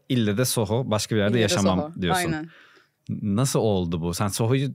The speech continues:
Speaker 1: biliyor muydun New York'a gelmeden önce yoksa burada
Speaker 2: Ya biliyordum
Speaker 1: mı
Speaker 2: yani.
Speaker 1: gelişti?
Speaker 2: Şöyle oldu. Tabii ki de hani New York'a ziyarete geldiğimde hep Soho'ya yemeğe gidiyorduk, onu yapıyorduk, bunu yapıyorduk. Biliyordum. Şöyle gelişti. Ee,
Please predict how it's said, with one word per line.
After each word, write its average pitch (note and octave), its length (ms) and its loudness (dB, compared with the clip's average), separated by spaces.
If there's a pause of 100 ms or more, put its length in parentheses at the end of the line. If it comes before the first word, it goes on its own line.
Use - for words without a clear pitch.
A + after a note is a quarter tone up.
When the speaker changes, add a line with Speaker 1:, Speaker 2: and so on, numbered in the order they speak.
Speaker 1:
biliyor G#2+ 300 0
muydun F2+ 180 0
New F2+ 140 2
York'a F2+ 180 -2
gelmeden E2 380 -2
önce G2 240 -2
yoksa E3 480 -2
burada A2 280 2
Speaker 2:
Ya A#2+ 120 4
biliyordum C4+ 320 2
Speaker 1:
mı - 60 0
Speaker 2:
yani. - 120 2
Speaker 1:
gelişti? E3 380 -4
Speaker 2:
Şöyle B3+ 280 0
oldu. F3+ 400 -2
Tabii A3 240 0
ki F3 100 -12
de F#3 60 -4
hani D#3 380 -8
New F3 220 -8
York'a F3 280 -4 (160)
ziyarete E3 380 -2
geldiğimde D#3+ 600 -4
hep D#3+ 240 -14
Soho'ya D3+ 320 -10
yemeğe D3 320 -8
gidiyorduk, D3 460 -12
onu D3 140 -14
yapıyorduk, D3 380 -16
bunu D3+ 100 -10
yapıyorduk. E3+ 400 -12
Biliyordum. F3 420 -4 (300)
Şöyle B3+ 340 0
gelişti. D#3+ 560 -6 (640)
Ee, F#3 300 2